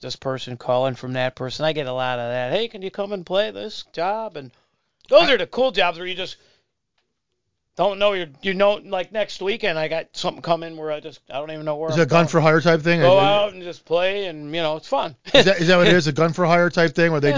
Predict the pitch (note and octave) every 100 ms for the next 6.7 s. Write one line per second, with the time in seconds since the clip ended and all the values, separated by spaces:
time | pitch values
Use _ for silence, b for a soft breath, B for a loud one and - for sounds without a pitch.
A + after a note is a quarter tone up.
0 | D#3+ D3 - E3+ D#3+ D3 D#3+ D#3 E3 D4
1 | B3 A#3 A3 - A#3 A3+ G3+ A3 E3 G#3+
2 | F#3+ G3 G3+ F#3+ G3 - G3 G3 F#3+ F3+
3 | F#3 F#3 F#3 F#3+ G3 F#3+ F#3 F#3+ F#3 E3+
4 | F3 - C3+ B2+ A#2+ A#2+ A#2+ - _ _
5 | F#3+ F3 F3+ G#3 G#3 G#3+ D#3 D#3 G3 -
6 | E3+ E3+ F3 - - C3+ C3